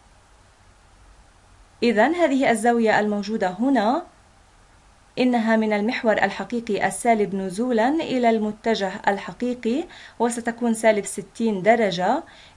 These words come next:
إذن هذا الارتفاع الموجود هنا سيكون الجذر التربيعي السالب لثلاثة تقسيم اثنين. إذن هو ناقص واحد تقسيم اثنين ناقص الجذر التربيعي لثلاثة تقسيم اثنين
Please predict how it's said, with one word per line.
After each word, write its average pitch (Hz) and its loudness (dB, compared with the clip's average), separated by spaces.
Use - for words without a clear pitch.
إذن 240 0
هذا 269 2
الارتفاع 220 0
الموجود 202 -4
هنا 202 -2
سيكون 214 -2
الجذر 226 0
التربيعي 208 -2
السالب 202 -4
لثلاثة 196 -4
تقسيم 190 -6
اثنين. 220 -2
إذن 240 2
هو 226 4
ناقص 208 -2
واحد 220 -2
تقسيم 196 -4
اثنين 269 -4
ناقص 277 -2
الجذر 226 -2
التربيعي 202 -2
لثلاثة 196 -4
تقسيم 190 -8
اثنين 180 -6